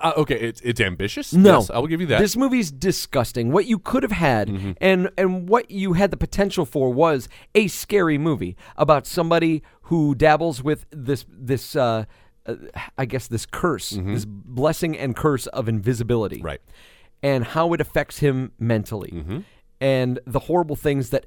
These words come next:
Speaker 2: end up transpiring because of it, and how scary that can be to not be able to see this person.
Speaker 1: Mm-hmm.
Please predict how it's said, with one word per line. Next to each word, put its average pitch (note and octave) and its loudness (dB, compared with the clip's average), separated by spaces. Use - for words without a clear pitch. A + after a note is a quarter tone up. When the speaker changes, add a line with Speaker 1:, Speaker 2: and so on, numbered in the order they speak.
Speaker 2:
end B2 0
up A#2+ -6
transpiring A2+ -4
because G2+ -4
of E2+ -12
it, F#2+ -4
and A#2 -4
how B2 -4
scary C3 -4
that A2+ -2
can A2 -4
be G#2 -2
to - -12
not A2+ -4
be B2+ -4
able A#2 -4
to A2 -4
see C3 -6
this G#2 -8
person. A#2+ -6
Speaker 1:
Mm-hmm. F2 -8